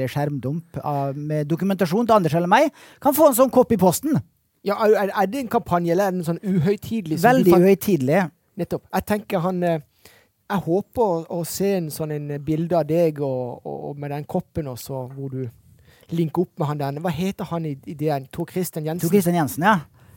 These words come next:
Speaker 2: Så
Speaker 1: Han, han, ja, han liker ikke det, vet du.
Speaker 2: Han liker ikke det.
Speaker 1: <laughs>
Speaker 2: Så
Speaker 1: Men det er en veldig uhøytidelig, eh, eh, kampanje som ble sparket i gang på Twitter i går kveld, hvor det var en, en kunde som var så veldig ivrig etter å få den koppen,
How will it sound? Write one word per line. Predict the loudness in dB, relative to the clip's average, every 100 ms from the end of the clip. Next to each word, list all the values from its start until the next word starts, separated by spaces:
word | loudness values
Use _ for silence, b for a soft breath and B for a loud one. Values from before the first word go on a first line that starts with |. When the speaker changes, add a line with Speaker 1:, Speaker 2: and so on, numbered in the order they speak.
| b _
Speaker 2:
Så | -8 -4
Speaker 1:
Han, | 2 4 4
han, | 4 2
ja, | 4 4
han | 2 0 0 2
liker | 0 0
ikke | 0 2
det, | 2
vet | 2
du. | -2 -8 _ -4 0
Speaker 2:
Han | 0
liker | 0 -2
ikke | -2
det. | -4 -6 -16
Speaker 1:
<laughs> | -16
Speaker 2:
Så | -16 -16 _ _ -12
Speaker 1:
Men | -2 0 2
det | 4
er | 6
en | 6
veldig | 4 4
uhøytidelig, | 2 2 4 4 4
eh, | 4 4 2 0 -2 -6 -8 -10 -8
eh, | -6 -4 -4
kampanje | -6 -4 -2 -2 -4
som | -4 -4 -4 -4 -4
ble | -2
sparket | 0 0 0
i | 0
gang | -2 -4
på | -4 -4 -4
Twitter | -2 -2 0 0 2 0
i | 2
går | 2 2
kveld, | 2 2 0
hvor | -2 0
det |
var | 4 4
en, | 2 -2
en | -4
kunde | -4 -4
som | -4
var | -4
så | -2
veldig | -2 0
ivrig | 0 0 -2
etter | -4 -4
å |
få | -2
den | -2
koppen, | -2 2 4